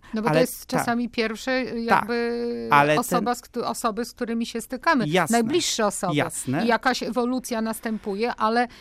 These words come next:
Speaker 1: ten
Speaker 2: Mhm.
Speaker 1: dom, w którym przebywamy, to najbliższe otoczenie jednak jest, y,
Speaker 2: Mhm.
Speaker 1: pierwszymi świadkami
Speaker 2: Tak.
Speaker 1: naszych
Speaker 2: Jest,
Speaker 1: sukcesów,
Speaker 2: tak,
Speaker 1: naszych
Speaker 2: ale
Speaker 1: klęsk
Speaker 2: jest
Speaker 1: i od tej motywacji też,
Speaker 2: Tak.
Speaker 1: y, dużo
Speaker 2: Zależy.
Speaker 1: zależy.
Speaker 2: Natomiast Steven Pinker w swojej książce Tabula Rasa pisze, że
Speaker 1: Mhm.
Speaker 2: rzeczywiście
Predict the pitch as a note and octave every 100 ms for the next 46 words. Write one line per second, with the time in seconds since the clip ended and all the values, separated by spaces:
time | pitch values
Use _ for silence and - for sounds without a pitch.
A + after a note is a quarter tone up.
0 | - - A3+ A3+ B3+ C4+ A#3+ - - A3+
1 | G#3 G3+ A3 G3 G#3+ G#3 G3+ G3+ A3 A3
2 | G#3 D#4+ - - G#3+ G#3 G3+ G#3 F3 F#3+
3 | B3+ - - - A3 A#3 A#3 B3 A#3+ -
4 | D3+ D3+ A#3 G3 B3 G#3+ - G4 D#4+ -
5 | A3 - F#3 F#3 F#3 F#3+ G3 - - D3+
6 | F#3 A3 G3+ A3+ G#2+ A#2+ F#3 G#3 - -
7 | A3+ G#3+ G#3 C3 E3+ - - A3 A3+ B3+
8 | A#3+ A#3 B3 G#3 G#3 B3+ E4+ A4 - C4+
9 | B3 - - - A3 A3 A3 G3+ F3+ E3
10 | E3 D#3 C3+ D#3 D3+ C#3 - - - -
11 | F#3 F#3 - G2+ G2 A#2 - C#3 C3 B2+
12 | - E3 - C3 C3 C#3 C3+ B2+ C#3+ C#3+
13 | C3+ C#3 B2+ C#3+ C3 C#3 A#3+ - D3+ -
14 | -